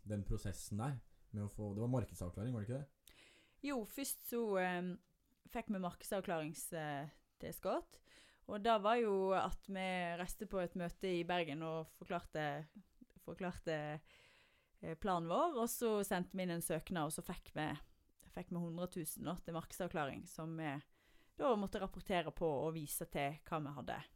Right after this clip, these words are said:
Speaker 2: fått. Og da, på grunn av det, så fikk vi jo hjem den prøvekolleksjonen vår da, så det var jo veldig sånn håndfast.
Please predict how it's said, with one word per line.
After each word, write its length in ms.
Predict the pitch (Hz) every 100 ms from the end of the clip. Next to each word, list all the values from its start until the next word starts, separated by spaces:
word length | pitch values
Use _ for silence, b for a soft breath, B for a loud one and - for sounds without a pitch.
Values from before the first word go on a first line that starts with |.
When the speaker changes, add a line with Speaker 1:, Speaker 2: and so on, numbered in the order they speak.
| -
Speaker 2:
fått. 380 | - - - -
Og 80 | -
da, 140 | 180 175 160 b b b
på 80 | 214
grunn 160 | 202 190
av 80 | 160
det, 140 | 220
så 120 | 254 240
fikk 240 | 202 -
vi 100 | 170
jo 120 | 165
hjem 260 | 170 160 147
den 220 | 160 156 147 -
prøvekolleksjonen 760 | 160 156 - 160 151 - -
vår 140 | - 143
da, 100 | 190
så 160 | - 185
det 100 | 180
var 160 | 170
jo 60 | 160
veldig 140 | 156 170
sånn 140 | 160
håndfast. 580 | 160 151 - 139 - -